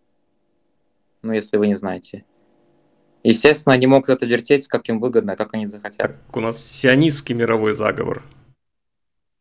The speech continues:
Speaker 1: Ах, нет, я бы не сказал.
Speaker 2: Хорошо. М, так, американское телевидение контролируется евреями.
Speaker 1: Да.
Speaker 2: Так.
Speaker 1: Можете посмотреть топ-менеджеров американских крупных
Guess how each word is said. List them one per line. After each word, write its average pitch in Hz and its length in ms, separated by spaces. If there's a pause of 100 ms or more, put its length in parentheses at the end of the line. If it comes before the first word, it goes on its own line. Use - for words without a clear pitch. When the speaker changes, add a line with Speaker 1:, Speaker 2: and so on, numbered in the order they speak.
(1200)
Speaker 1:
Ах, 127 480 (240)
нет, 113 380
я 104 80
бы 104 100
не 98 60
сказал. - 380 (920)
Speaker 2:
Хорошо. 139 380
М, 127 500 (640)
так, 110 180
американское 120 640
телевидение 160 600
контролируется 143 800
евреями. 110 640 (640)
Speaker 1:
Да. - 260 (280)
Speaker 2:
Так. 127 120
Speaker 1:
Можете 151 220
посмотреть 135 580 (340)
топ-менеджеров 117 840 (100)
американских 110 580
крупных 107 460